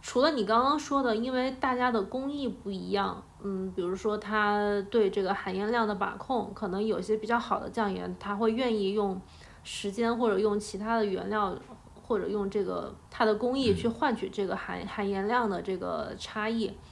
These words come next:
Speaker 1: 还有什么区别是，就是在选择豆瓣酱上可能会有的这种问题吗？
Speaker 2: 如果是正经就是番晒露这样的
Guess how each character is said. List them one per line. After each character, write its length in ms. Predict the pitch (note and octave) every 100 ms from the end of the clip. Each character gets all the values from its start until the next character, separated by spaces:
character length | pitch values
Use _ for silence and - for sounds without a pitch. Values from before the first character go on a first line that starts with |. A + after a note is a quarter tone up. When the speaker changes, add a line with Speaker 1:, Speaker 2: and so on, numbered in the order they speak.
| - -
Speaker 1:
还 200 | - A3
有 160 | F4 E4+
什 160 | -
么 240 | F#3+ G3+ G#3
区 360 | - - - C#4
别 240 | G#3 F3+
是， 460 | A3 - A#3 F#3 F3+
就 140 | A3
是 180 | G#3+ G3+
在 300 | G3+ G#3+ G3+
选 340 | - - -
择 180 | - D#3+
豆 120 | A#3
瓣 200 | A#3 A3
酱 220 | A#3 A#3
上 240 | G#3 G3 F#3
可 160 | -
能 140 | - F#3
会 320 | A3 G3+ -
有 180 | F#3+ - -
的 100 | F3
这 120 | G#3+
种 220 | G3+ F3 - -
问 260 | G3 A3+ G#3
题 180 | - G#3
吗？ 140 | G#3+ A3 - - - _ -
Speaker 2:
如 200 | G#2 D3
果 160 | C#3
是 300 | F2+ B2 A#2
正 280 | A2+ - C#3+
经 240 | G2 F2+
就 140 | - F#2
是 220 | F#2+ G2
番 560 | F2+ - A2 G#2+ G#2+ G2+
晒 300 | - A#2 G2
露 240 | F#2+ G2
这 140 | F2 G2+
样 160 | F2
的 80 | B1+